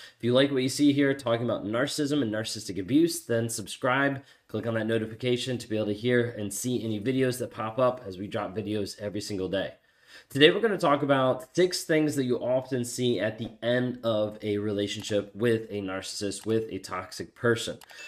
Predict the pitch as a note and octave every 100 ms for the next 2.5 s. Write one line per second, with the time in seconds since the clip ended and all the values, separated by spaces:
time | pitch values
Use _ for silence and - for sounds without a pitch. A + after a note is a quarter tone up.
0 | - G2 A#2 A#2+ A#2+ C#3 A#2 A#2 A2+ G2
1 | B2 C3 B2+ B2+ - A2 G2+ F#2+ G#2+ A2+
2 | G#2+ - A2+ A2+ G#2